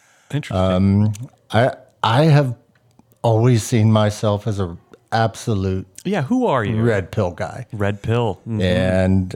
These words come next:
Speaker 2: now I have doubt.
Speaker 1: Okay. Now, what makes you say this?
Speaker 2: So we'll get there.
Speaker 1: Okay,
Speaker 2: Uh,
Speaker 1: okay.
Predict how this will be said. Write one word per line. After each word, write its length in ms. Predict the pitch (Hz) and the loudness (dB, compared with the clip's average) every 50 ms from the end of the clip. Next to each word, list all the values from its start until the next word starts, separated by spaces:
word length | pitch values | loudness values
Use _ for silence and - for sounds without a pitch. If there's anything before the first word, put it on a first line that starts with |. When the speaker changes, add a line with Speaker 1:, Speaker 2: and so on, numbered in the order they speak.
| - - | -12 -4
Speaker 2:
now 340 | - 110 98 98 92 95 104 | 0 0 2 2 2 2 2
I 100 | 107 110 | 2 4
have 300 | 107 113 113 110 113 - | 4 2 2 0 -4 -8
doubt. 320 | 101 - 71 64 - _ _ - - - _ _ _ _ - | -10 -8 -8 -14 -14 _ _ -20 -20 -20 _ _ _ _ -4
Speaker 1:
Okay. 480 | 117 107 - - 123 160 160 101 - - - | -4 -4 -2 -2 -2 -2 -2 -4 -6 -6 -4
Now, 140 | 127 117 | -2 0
what 120 | 120 127 135 | 0 0 0
makes 200 | 135 127 120 - | 0 -2 -2 -4
you 40 | 107 | -4
say 200 | - 139 143 135 | -2 0 0 0
this? 320 | 107 87 80 - - - 147 131 _ _ - - - | -2 -2 -6 -10 -14 -14 -14 -14 _ _ -20 -16 -14
Speaker 2:
So 180 | - - 123 | -4 -2 0
we'll 140 | 107 123 147 | 2 2 2
get 220 | 151 143 170 165 - | 4 2 2 2 2
there. 280 | 131 113 85 76 - _ - | 0 0 0 -4 -8 _ -4
Speaker 1:
Okay, 220 | 117 107 104 131 | -2 0 0 0
Speaker 2:
Uh, 520 | 135 117 110 110 110 113 117 117 113 113 113 | 0 2 2 2 2 2 2 2 0 0 0
Speaker 1:
okay. 180 | 113 113 127 | 0 -2 -2